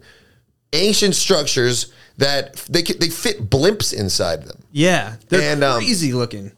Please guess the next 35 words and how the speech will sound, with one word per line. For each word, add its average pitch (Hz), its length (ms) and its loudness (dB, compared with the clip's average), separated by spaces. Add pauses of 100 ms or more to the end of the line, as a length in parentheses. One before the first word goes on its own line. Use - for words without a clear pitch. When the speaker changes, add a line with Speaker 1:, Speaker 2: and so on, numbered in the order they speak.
(160)
Speaker 1:
the 139 100 2
story 185 460 4
is, 127 480 -2
uh, 123 140 -4
called, 143 280 2
uh, 117 140 2
Tartaria, 117 760 2
Speaker 2:
Mm-hmm. 175 400 6
Oh, 175 220 4
Speaker 1:
which 160 140 4
is 117 240 -2
the 117 160 2
old 143 400 2
Earth 156 380 2
before 135 340 2
the 113 360 2 (200)
global 131 380 4
mud 117 320 0
flood, 160 440 2 (180)
Speaker 2:
Yeah. 123 160 0
Speaker 1:
which - 400 0
most 131 460 0
likely 131 340 2
was 113 280 2
the, 104 320 4
the 101 80 -2
story 113 480 2
in 104 100 2
Noah's 104 280 4
Ark. 107 280 2 (320)
Speaker 2:
Yeah. 120 220 0 (600)
Speaker 1:
But, 120 400 0 (180)
uh, 71 220 -8
the, 139 240 0
these, 139 480 0